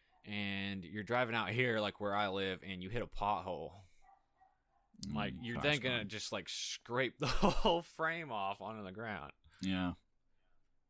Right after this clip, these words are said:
Speaker 2: Oh,
Speaker 1: It's, it's really, really
Speaker 2: Ryan.
Speaker 1: dumb.
Speaker 2: Ryan, do you know the lip that they put at the bottom, at the, like, the edge of the, the things there? There's, like, a
Speaker 1: Uh,
Speaker 2: little
Speaker 1: the air,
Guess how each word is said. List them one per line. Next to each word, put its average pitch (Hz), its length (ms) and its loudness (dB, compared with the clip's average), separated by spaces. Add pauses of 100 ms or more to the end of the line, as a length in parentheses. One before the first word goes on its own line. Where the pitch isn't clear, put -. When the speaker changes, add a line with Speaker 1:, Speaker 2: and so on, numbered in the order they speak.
(560)
Speaker 2:
Oh, 101 300 0
Speaker 1:
It's, 95 140 -12
it's 101 280 -8
really, 92 220 -4 (180)
really 90 160 -10
Speaker 2:
Ryan. 98 200 2
Speaker 1:
dumb. - 80 -12 (840)
Speaker 2:
Ryan, 92 220 2
do 87 80 -4
you 101 60 2
know 104 140 2
the 101 140 2
lip 87 300 -2
that 107 160 2
they 107 100 2
put 107 240 0
at 98 60 -6
the 104 80 -2
bottom, 101 580 -2
at 85 220 -8
the, 82 80 -6 (120)
like, 82 160 -10
the 87 200 -6
edge 85 240 -6
of 85 80 -8
the, 80 340 -10 (340)
the 90 140 -6
things 90 320 -8
there? 87 280 -10 (720)
There's, 90 160 -10
like, 87 160 -4
a 95 40 -6
Speaker 1:
Uh, 90 100 -2
Speaker 2:
little 78 160 -8
Speaker 1:
the - 140 -10
air, 95 240 -4